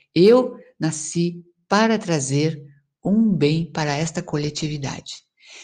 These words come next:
Se eu estiver nesse caminho, tudo mais me será dado.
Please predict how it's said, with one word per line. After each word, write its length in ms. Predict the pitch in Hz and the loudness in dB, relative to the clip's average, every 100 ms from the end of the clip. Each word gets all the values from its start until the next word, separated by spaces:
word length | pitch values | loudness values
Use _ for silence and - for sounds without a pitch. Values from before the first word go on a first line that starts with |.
| - | 0
Se 160 | - | 6
eu 60 | 175 | 6
estiver 460 | 175 175 156 202 | 6 2 4 6
nesse 420 | 254 220 254 - - | 6 6 4 0 -4
caminho, 800 | 165 143 143 196 185 131 - - _ _ _ _ _ _ _ _ _ _ _ | -4 -2 2 4 4 2 -4 -14 _ _ _ _ _ _ _ _ _ _ _
tudo 300 | 196 214 233 | -2 0 0
mais 360 | 175 156 175 175 | 0 0 0 0
me 100 | 170 | -2
será 300 | - 185 185 | -4 -8 -10
dado. 380 | 151 - - | -12 -14 -20